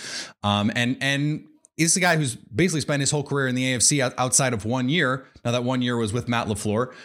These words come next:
but I wanted to give you some insight in there, uh, about Sammy Watkins, and, and no one knows Sammy, at least in the media, uh, better than Ty. Before we get to Ty, today's episode brought to you by our friends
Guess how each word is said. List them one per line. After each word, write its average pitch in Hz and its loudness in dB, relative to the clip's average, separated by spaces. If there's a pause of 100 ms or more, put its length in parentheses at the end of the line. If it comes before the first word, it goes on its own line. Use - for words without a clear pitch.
(160)
but 151 0
I 151 4
wanted 160 0
to 143 0
give 131 0
you 123 0
some 123 2
insight 120 0 (220)
in 135 -2 (120)
there, 120 2 (180)
uh, 135 0
about 147 0
Sammy 151 0
Watkins, 151 0
and, 110 -2
and 120 -2
no 139 0
one 131 -2
knows 113 -2 (280)
Sammy, 117 2
at 117 -2
least 135 2
in 120 0
the 113 0
media, 107 2 (280)
uh, 113 2
better 117 0
than 104 -2
Ty. 92 0 (400)
Before 151 0
we 165 2
get 156 2
to 147 -2
Ty, 139 2
today's 139 -2
episode 135 -2
brought 143 0
to 143 -2
you - -2
by 127 2
our 117 -2
friends 120 0